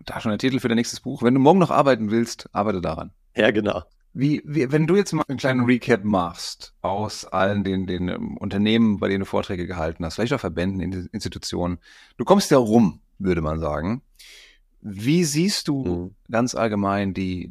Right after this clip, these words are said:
Speaker 1: die Stimmung? Wie siehst du die Situation? Wie weit wenden Unternehmen das an? Wie weit implementieren sie das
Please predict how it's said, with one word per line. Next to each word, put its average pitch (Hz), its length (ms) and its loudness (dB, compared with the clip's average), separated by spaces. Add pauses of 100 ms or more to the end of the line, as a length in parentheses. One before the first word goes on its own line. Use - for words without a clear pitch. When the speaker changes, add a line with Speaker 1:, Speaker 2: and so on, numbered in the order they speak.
Speaker 1:
die 101 140 -6
Stimmung? 87 680 -2
Wie 110 120 -4
siehst 113 160 -6
du 120 40 0
die 107 100 0
Situation? 104 960 0 (420)
Wie 92 400 -4
weit 98 540 0 (1600)
wenden 117 760 2 (360)
Unternehmen 120 680 2
das 135 140 2
an? 127 140 0
Wie 123 100 2
weit 131 140 2
implementieren 139 720 -2
sie 127 340 -2
das - 560 -8